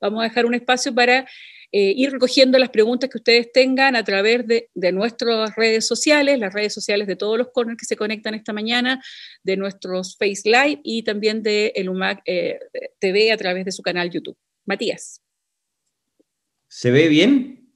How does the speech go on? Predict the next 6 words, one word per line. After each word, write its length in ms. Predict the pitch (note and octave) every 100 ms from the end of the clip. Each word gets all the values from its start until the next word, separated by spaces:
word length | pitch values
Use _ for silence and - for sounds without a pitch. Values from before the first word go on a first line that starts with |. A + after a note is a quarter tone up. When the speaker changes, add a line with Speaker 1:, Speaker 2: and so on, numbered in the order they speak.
| _
Speaker 2:
la 300 | C#3+ D#3 D3+
pantalla? 680 | D3 C3+ F#3 A#3+ C4+ - - _ _ _ _
Speaker 1:
Se 260 | - - A3
ve 120 | A3+
perfecto. 560 | B3+ - F3 - A2 - _ _ _ _
Speaker 2:
Perfecto. 640 | G#2 - G#2+ - D2 -